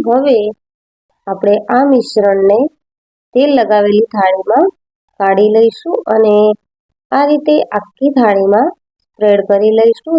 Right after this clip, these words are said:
એક સરખા ભાગે. તો ક્યાંય જાડું પાતળું ન રહે તે રીતે આપણે આને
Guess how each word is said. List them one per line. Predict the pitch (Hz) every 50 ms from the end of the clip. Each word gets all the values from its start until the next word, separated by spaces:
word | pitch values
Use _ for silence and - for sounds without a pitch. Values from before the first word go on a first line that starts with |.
| 277 233
એક | - - - -
સરખા | 226 214 202 - 214 208 180 214
ભાગે. | 214 208 196 185 247 294 330 311 - _ _ _ _ _ _ _ _ _ _ _ _ _ _ _ _ _ _ _ _ _ _ _ _ _ _ _ _ -
તો | 247 226 220 220 220 214 214 208
ક્યાંય | 220 226 214 214 - 214
જાડું | 208 214 226 277 254 -
પાતળું | 226 202 - 196 202 208 202 196
ન | 208 233 269 285 285 294
રહે | - 202 208 208 _ _ _ _ _ _ _ _ _ -
તે | - 262 277 262
રીતે | 240 214 - - 208 196 190
આપણે | 185 185 - 202 240 311 427 440 - _ _ _ _ _ _ _ _ _ _ _ _ _ -
આને | 196 190 190 196 208 226